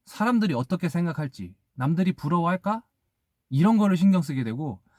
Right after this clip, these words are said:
내가 무슨 옷을 입고 어떤 차를 끌고 어디에서 커피를 마시고 이런 게 다 내 만족을 위해서가 아니라 남들보다 잘나 보이기 위해서. 그래서 남들이 '와, 쟤 성공했구나.'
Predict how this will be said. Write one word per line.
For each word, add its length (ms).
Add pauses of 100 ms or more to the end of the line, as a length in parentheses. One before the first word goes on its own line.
(140)
내가 240
무슨 340
옷을 260
입고 560
어떤 260
차를 260
끌고 680 (260)
어디에서 520
커피를 460
마시고 520 (320)
이런 240
게 80
다 200
내 180
만족을 440
위해서가 320
아니라 340 (320)
남들보다 680
잘나 380
보이기 340
위해서. 520 (400)
그래서 280
남들이 460 (100)
'와, 280
쟤 180
성공했구나.' 920